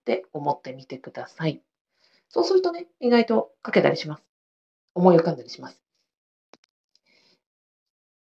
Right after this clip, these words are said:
あの、これって何に似てるかなと思っていたら、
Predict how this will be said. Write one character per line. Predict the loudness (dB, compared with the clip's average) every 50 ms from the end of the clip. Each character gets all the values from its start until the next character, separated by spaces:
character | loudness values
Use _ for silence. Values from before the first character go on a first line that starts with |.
| _ _ _ _ _ _ -16
あ | -12 -10
の、 | -8 -6 -6 -4 -4 -6 -2 4
こ | 6
れ | 6 6
っ | 6
て | 4 0
何 | -2 0 0 0 0
に | 0 0 -2 -4 -8 -12 -14
似 | -14 -8 -4
て | -2 -2
る | -2
か | -2 0
な | 0 0 0
と | -2 -4
思 | -10 -16
っ | _
て | -20 -20
い | -18
た | -8 -2
ら、 | 0 2 2 2 0